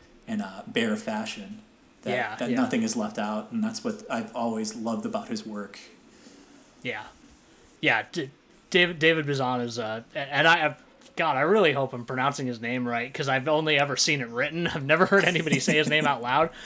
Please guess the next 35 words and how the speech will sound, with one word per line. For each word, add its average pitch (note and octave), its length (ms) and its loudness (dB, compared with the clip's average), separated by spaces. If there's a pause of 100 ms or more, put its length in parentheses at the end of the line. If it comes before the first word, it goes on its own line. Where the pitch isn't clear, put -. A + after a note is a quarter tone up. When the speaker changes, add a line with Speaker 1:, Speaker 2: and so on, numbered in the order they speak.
(240)
Speaker 2:
Um, C3 340 4 (380)
<laughs> - 380 -12
but, D#3 160 8
uh, C#3+ 260 6
yeah, G3 220 6
no, D3+ 160 4
he D3 160 -4
d-, C3 260 -10
I, E3+ 200 -4 (200)
I, D3+ 300 4 (280)
I've, D3+ 280 4 (140)
I've D#3+ 220 2
never, D#3+ 380 2 (160)
I've C3 140 -4
never C#3 180 0
actually, B2 480 -2 (180)
I've D3 280 -6
never A#3 280 -2
seen B3 220 0
Pedro F#3+ 320 2
the F3 80 2
Lion D#3 260 2
or C3+ 220 -4
him D3 240 -4
as C3 140 -2
a B2 80 -6
solo C3+ 360 -4
artist A#2+ 320 -6
live B2 300 -2
Speaker 1:
Same. G#2+ 240 -2
Speaker 2:
before. - 240 -6 (320)
But, E3 120 6
like, E3 180 6
he, E3+ 340 0
he, F3 160 -6